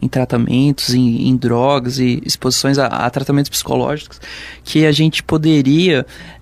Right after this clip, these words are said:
talvez, diminuir a intensidade dessas memórias. Se a gente consegue diminuir elas, é, será que a gente diminuiria também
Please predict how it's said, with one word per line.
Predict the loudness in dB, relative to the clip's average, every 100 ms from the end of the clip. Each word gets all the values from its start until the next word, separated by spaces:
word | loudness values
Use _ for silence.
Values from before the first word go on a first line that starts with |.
| -4
talvez, | -2 0 2 2 0 -4
diminuir | -4 2 4 4 4 4 2 0 -4
a | -2
intensidade | 0 0 0 -2 0 0 -2 -4 -12 -20 -20 -20 -6
dessas | -4 -2 -2
memórias. | 0 0 0 0 -2 -4 -8 -16 -20 -14
Se | -8 -4
a |
gente | -2 -2 0
consegue | -2 -2 -2
diminuir | 0 2 2
elas, | 0 -2 -4 -8 -8
é, | -2 0 0 -4 -16 _ _ -20 -20 -20 -20 -8
será | -2 -2
que | 0
a |
gente | -2 -2
diminuiria | -2 0 2 2 0
também | -2 0 0